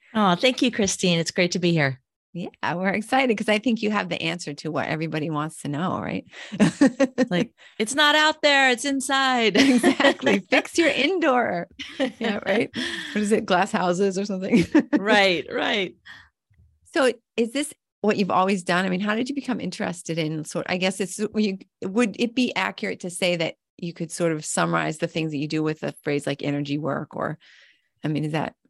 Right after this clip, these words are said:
Speaker 1: Yeah, mindset, energy work. Yeah, I think it's in that category, and it's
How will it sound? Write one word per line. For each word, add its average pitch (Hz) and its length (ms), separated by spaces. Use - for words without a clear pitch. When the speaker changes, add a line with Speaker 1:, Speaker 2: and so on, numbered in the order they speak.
Speaker 1:
Yeah, 571 220
mindset, 254 920
energy 220 460
work. 202 500
Yeah, 196 420
I 185 100
think 190 200
it's 180 160
in 180 140
that 165 240
category, 170 580
and 156 80
it's 151 220